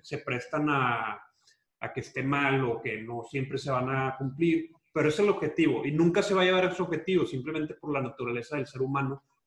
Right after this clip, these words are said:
pero se trata de aproximar, pues, lo más que pueda. Nunca, nunca va a estar, o sea, nunca va a estar completamente bien, eso sí. Pero lo, a lo que iba es, co-, en, en, en la economía se maneja mucho lo que es la utilidad, pero no como la utilidad contable de, del, del profit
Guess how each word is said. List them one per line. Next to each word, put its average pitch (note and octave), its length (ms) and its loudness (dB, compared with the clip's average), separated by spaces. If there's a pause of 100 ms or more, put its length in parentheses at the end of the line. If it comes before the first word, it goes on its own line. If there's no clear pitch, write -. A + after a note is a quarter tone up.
pero D#3 180 2
se D3 160 0
trata D3 340 2
de E3+ 60 4
aproximar, C3 760 -2
pues, C3 120 -2 (140)
lo B2 120 -6
más A#2+ 200 -6
que - 80 -14
pueda. A#2 260 -8 (180)
Nunca, F#3 440 4 (100)
nunca F#3+ 300 4
va G3 120 4
a - 20 2
estar, F3+ 500 -2 (340)
o B2+ 80 -18
sea, C#3 100 -4
nunca F3 240 2
va F#3+ 80 4
a - 20 2
estar - 200 -4
completamente D3+ 600 -4
bien, A#2 180 -4 (140)
eso B2 180 -12
sí. B2 180 -12 (1300)
Pero D3+ 180 6
lo, D3+ 340 4
a D3+ 60 4
lo D3 160 2
que D#3+ 120 6
iba F3 200 10
es, C#3+ 260 2
co-, - 160 -4
en, D#3 220 -2
en, D#3 300 -4
en D#3 60 -6
la D#3+ 80 0
economía D#3+ 340 0
se F#3 120 -4
maneja F#3+ 320 -2
mucho F#3+ 520 0
lo D3+ 140 -2
que D#3 80 -2
es D3+ 60 0
la E3+ 80 0
utilidad, D#3+ 600 0
pero C#3 140 0
no C3+ 160 0
como F3+ 180 2
la D#3+ 60 4
utilidad C3 360 0
contable C#3 540 0
de, A#2 360 0
del, A#2 280 -8
del A#2 240 -12
profit C#3 340 2